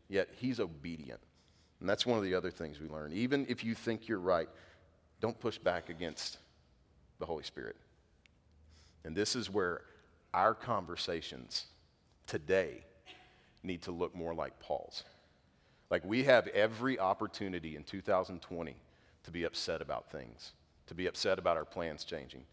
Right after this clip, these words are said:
to be mad, and we can get mad at other people, we can get frustrated, we can be frustrated with God. But I love that in this moment, when everyone's kinda looking at Paul going, "What are you gonna do?" He goes,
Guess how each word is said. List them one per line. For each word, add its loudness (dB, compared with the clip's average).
to -14
be -2
mad, 6
and -2
we 0
can -4
get -6
mad 4
at -2
other -2
people, -2
we -2
can -8
get -10
frustrated, 2
we -2
can -4
be -2
frustrated 0
with -10
God. -2
But 4
I 8
love 4
that 6
in 2
this 0
moment, 0
when -4
everyone's 2
kinda 0
looking 0
at 0
Paul 6
going, 0
"What -10
are -10
you -8
gonna -6
do?" 0
He -6
goes, -2